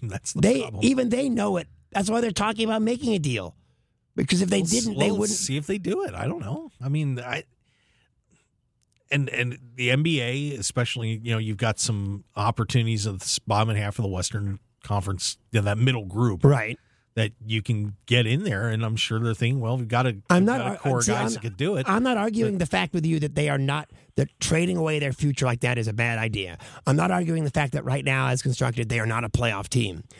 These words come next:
Speaker 2: The problem is when you have LeBron James at this age and this point in his career, you have him solely to make the playoffs and make a run, because when you're in the playoffs with a guy like LeBron,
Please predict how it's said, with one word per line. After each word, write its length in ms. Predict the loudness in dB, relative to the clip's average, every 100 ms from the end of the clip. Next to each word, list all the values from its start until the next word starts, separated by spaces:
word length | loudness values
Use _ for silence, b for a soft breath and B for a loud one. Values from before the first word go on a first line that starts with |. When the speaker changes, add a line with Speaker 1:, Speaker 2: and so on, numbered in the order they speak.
| B B
Speaker 2:
The 100 | 2
problem 480 | 4 4 4 2 0
is 160 | 0 0
when 100 | -2
you 100 | 0
have 220 | 0 0
LeBron 360 | 0 0 0
James 480 | 0 -2 -4 -8 -10 b b b _ -2
at 220 | -2 0
this 180 | 0 2
age 320 | 0 2 0
and 160 | 0 2
this 120 | 0
point 280 | 0 0 0
in 80 | 0
his 180 | 0 0
career, 480 | 0 0 -2 -6 -12 _ _ _ _ _ _
you 140 | 2 4
have 320 | 4 2 0
him 340 | 0 -2 -2 -6 -8
solely 480 | -4 0 2 2 0
to 100 | 0
make 200 | 0 -2
the 80 |
playoffs 320 | -2 0 0 0
and 80 | -2
make 160 | -2
a 40 | 0
run, 280 | 0 0
because 260 | -2 -2 -2
when 140 | -2
you're 80 | 0
in 100 | 2
the 80 | 2
playoffs 320 | 0 0 0
with 80 | -2
a 60 | 0
guy 180 | 0
like 160 | 2 0
LeBron, 440 | 0 0 0 -2